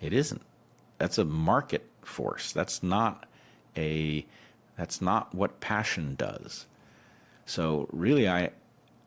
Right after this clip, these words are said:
you know, for many years, I suffered the accusation of being a prude for saying things like this. And I'm not a prude. I'm not even against,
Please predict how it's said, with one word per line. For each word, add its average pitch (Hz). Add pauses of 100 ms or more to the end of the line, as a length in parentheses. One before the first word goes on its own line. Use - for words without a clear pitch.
(160)
you 85
know, 78
for 82
many 127
years, 85 (800)
I 76 (200)
suffered 95
the 82
accusation 82
of 73
being 76
a 65
prude 82
for -
saying 69
things 58
like -
this. - (360)
And 90
I'm 98
not 117
a -
prude. 50
I'm 69
not 95
even 98
against, 95